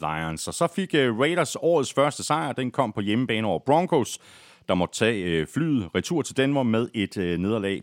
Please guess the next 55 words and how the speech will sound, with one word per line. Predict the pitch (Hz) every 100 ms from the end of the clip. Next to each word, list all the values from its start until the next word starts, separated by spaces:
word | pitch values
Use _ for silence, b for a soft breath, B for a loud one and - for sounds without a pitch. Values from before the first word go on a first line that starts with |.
| -
på | 107 113 -
toogtredive | 117 73 - 87 101 104
treogtyve | - 101 73 - 95
i | 95
bagagen. | 87 98 107 - 113 - B B B B
Og | 107 95
den | 110
her, | 120 104
øh, | 92 87
sejr, | 98 113 87 87
øh, | 90
skyldes, | - 117 123 -
øh, | 87
selvfølgelig | 80 - 117 110
flere | 120 127
ting. | - 123 92
Øh, | 90 82 78
Raiders | 107 117 -
forsvar | 113 113 82
spillede | - 107 113
for | 95
eksempel | - 107 76
også | 107 156
en |
rigtig | 104 107
god | 120
kamp. | - 113 - B B B B
Det | 131 120
er |
svært | 123 123 98
at |
komme | - 98
udenom, | 110 101 90
øh, | 85
Josh | 95 -
Jacobs, | 101 92 - -
øh, | 98 87 80
som | 78 95 82
vi | 85
jo | 85
så | -
også | 95 92
nominerede | 101 95 104
til | -
ugens | 95 101
spiller. | - 92 95 b b _
Otteogtyve | 117 123 - 110
løb | 101 95
for | 92
hundrede | 98 104
fireogfyrre | 95 98 95 85
yards | 82 78 -
og |
to | - 82
touchdowns. | - - - - -